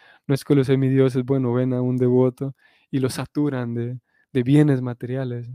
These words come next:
En este caso sería dis-, diferente. En este caso tendríamos un semidios,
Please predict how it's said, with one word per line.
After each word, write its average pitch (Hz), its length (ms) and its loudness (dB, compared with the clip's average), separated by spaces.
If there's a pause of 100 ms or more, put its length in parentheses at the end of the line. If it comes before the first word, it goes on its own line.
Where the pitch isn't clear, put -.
(1200)
En 147 260 -10
este 135 180 -10
caso 135 200 -4
sería 135 260 0
dis-, 127 280 -4
diferente. 123 540 -6
En - 1080 -16
este 123 180 -8
caso 131 280 -2
tendríamos 127 560 -2
un 127 120 -2
semidios, 147 560 0